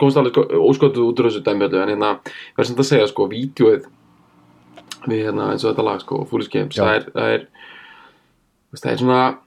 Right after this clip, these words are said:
Speaker 1: veit ekki alveg, sko, veist, þetta er svona, veist, það er svona soft porn look á því, sko,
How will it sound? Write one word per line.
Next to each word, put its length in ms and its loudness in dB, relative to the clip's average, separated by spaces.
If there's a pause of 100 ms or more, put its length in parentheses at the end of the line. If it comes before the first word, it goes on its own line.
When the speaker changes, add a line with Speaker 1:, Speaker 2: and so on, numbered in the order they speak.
(760)
Speaker 1:
veit 240 -8
ekki 240 0
alveg, 140 0
sko, 120 4 (1300)
veist, 320 -20
þetta 220 -2
er 160 -2
svona, 200 2 (600)
veist, 1200 -20
það 240 -10
er 140 -4
svona 180 -2
soft 480 -2
porn 320 0 (400)
look 160 0
á 80 2
því, 80 -2
sko, 160 -6